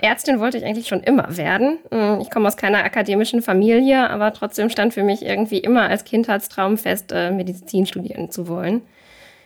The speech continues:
Mich hat's, äh, gereizt, als Ärztin viel Kontakt mit anderen Menschen zu haben und, äh, auch eben halt etwas Soziales zu tun, den, äh, Hilfe anbieten zu können. In jungen Jahren wollte ich, äh,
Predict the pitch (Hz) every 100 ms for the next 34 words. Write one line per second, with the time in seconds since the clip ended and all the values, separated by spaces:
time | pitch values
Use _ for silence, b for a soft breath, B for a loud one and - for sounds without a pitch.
0 | b b 208 214 214 - 175 196 190 208
1 | 175 233 - 208 - 190 214 220 214 208
2 | 202 196 220 285 277 247 262 240 233 240
3 | 240 233 240 214 208 214 202 - 196 185
4 | 196 190 190 180 185 185 180 190 180 180
5 | 180 - 180 180 175 185 190 196 196 -
6 | 196 196 185 180 185 196 - 240 226 -
7 | 220 214 - 180 170 175 - - 170 180
8 | 170 262 _ b b b b b b b
9 | - 220 214 220 226 233 247 220 214 214
10 | - 214 226 214 - 202 190 190